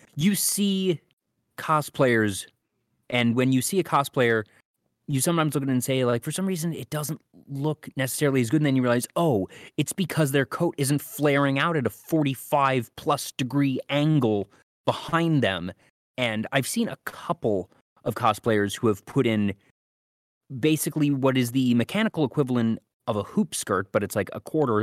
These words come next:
and it's just, it, it's that framework that allows the fabric to hang off of it such that it is hanging out at that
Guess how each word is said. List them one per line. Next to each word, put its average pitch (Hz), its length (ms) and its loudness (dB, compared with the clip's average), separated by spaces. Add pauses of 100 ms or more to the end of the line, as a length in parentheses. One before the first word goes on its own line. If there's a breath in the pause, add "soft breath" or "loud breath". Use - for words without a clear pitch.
and 104 180 -2
it's 98 160 -4
just, - 300 -6 (600 soft breath)
it, 104 320 -4
it's 120 240 -6
that 104 200 2 (340)
framework 160 960 0
that 113 160 0
allows 113 680 0 (440)
the 110 60 -6
fabric 104 520 0
to 95 600 -2 (320)
hang 127 400 0 (100)
off 110 240 -4
of 104 120 -4
it 92 200 -4
such - 340 -6
that 98 160 0
it 95 160 -2
is 92 240 -4 (240)
hanging 107 280 -4
out 92 140 -6
at 92 100 -6
that 98 180 -4